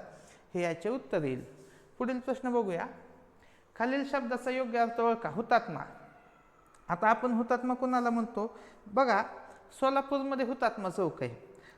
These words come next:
तर हुतात्मा चौक कशावरून आहे? की जे चार हुतात्मा होते, तर त्या चार हुतात्म्यांनी देशासाठी प्राणार्पण केले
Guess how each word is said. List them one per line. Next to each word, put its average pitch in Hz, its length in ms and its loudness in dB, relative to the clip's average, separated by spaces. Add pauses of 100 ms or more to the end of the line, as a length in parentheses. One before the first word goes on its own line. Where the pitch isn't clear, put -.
(120)
तर 240 60 0
हुतात्मा 269 500 0
चौक 277 220 2
कशावरून 277 580 0
आहे? 262 140 -2 (600)
की - 400 -4 (100)
जे 269 120 0
चार 277 260 2
हुतात्मा 247 500 0
होते, 214 560 -4 (320)
तर 254 80 4
त्या 254 200 0
चार 277 400 -2
हुतात्म्यांनी 262 1200 -2
देशासाठी 269 540 0
प्राणार्पण 247 640 0
केले 220 380 0